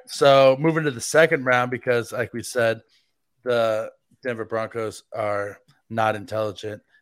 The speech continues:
and so they don't have a first round draft pick this year 'cause they wasted 'em. And so where, where do you think the, where do you think the Donkeys are gonna go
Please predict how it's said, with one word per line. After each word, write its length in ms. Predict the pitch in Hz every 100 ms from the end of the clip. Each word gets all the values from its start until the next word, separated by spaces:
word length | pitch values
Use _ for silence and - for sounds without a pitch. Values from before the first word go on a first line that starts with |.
| _ -
and 120 | 110
so 220 | - 107
they 180 | 98 107
don't 140 | 104 101
have 160 | 113
a 60 | 104
first 240 | 107 98
round 160 | 104 90
draft 180 | 95 95
pick 160 | 92
this 220 | 101 92
year 100 | 107
'cause 140 | 98 90
they 100 | 101
wasted 400 | 95 113 - 98
'em. 160 | 107 - - _ _ -
And 160 | 117
so 680 | 104 - 120 117 117 110 -
where, 460 | - 69 131 165 180
where 200 | 156 180
do 60 |
you 100 | 196
think 240 | 175 185 175
the, 320 | 180 165 156 - _ _ _ _ _ -
where 80 | 156
do 60 |
you 60 | 180
think 120 | 196
the 60 | 165
Donkeys 480 | 147 156 165 147 127
are 20 |
gonna 160 | 139
go 460 | 123 135 135 123 104